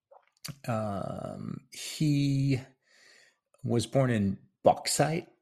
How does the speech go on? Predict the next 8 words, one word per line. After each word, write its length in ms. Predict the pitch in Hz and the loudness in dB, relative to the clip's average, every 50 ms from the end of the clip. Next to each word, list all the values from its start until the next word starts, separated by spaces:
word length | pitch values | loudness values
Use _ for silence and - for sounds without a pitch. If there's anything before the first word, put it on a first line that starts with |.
| _ _ _ _ _ _ _ | _ _ _ _ _ _ _
Arkansas. 720 | 160 185 226 - - 101 87 - - - - - - - - - - - - - - _ _ _ _ _ _ _ _ _ _ _ _ _ | 0 0 0 0 -2 -2 -2 -2 -4 -4 -4 -4 -6 -10 -14 -16 -18 -20 -20 -20 -20 _ _ _ _ _ _ _ _ _ _ _ _ _
Uh, 260 | 127 110 107 117 117 110 - | 0 0 2 0 -4 -6 -2
parents 360 | - 131 131 131 131 - - | 0 0 2 2 0 2 4
moved 300 | 135 127 127 123 127 - | 4 6 4 4 2 0
him 240 | - 127 117 113 107 | 0 0 2 2 0
to 120 | - 107 | 0 -2
Northwest 580 | 107 110 113 120 113 - 123 117 110 - - - - | -2 0 -2 -2 -4 -2 -4 -4 -4 -4 -10 -6 -2
Indiana. 720 | 123 120 113 107 107 110 104 107 110 123 143 156 151 | 2 2 2 2 2 2 2 2 0 0 -2 -4 -4